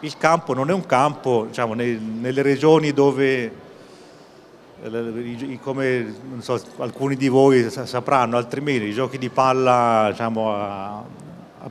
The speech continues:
a pugno erano diffusi in tutta l'Italia centro-settentrionale e poi in Europa,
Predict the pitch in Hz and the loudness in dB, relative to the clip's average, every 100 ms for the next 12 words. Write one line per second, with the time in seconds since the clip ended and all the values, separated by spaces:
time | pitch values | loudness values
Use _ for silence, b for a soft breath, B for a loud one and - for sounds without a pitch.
0 | - 139 123 151 147 127 120 123 123 127 | -10 -6 -4 0 0 4 4 4 0 -4
1 | - 135 123 120 - 143 127 123 117 127 | -6 -6 -6 -6 -6 -4 -2 -2 -2 0
2 | 127 123 120 113 110 107 - 120 120 - | 0 2 0 2 0 -2 -4 -6 -6 -8
3 | 110 110 - 113 123 123 123 117 107 123 | -12 -10 -8 -8 -4 0 2 2 0 -4
4 | 123 180 131 120 117 120 | -2 0 2 2 4 2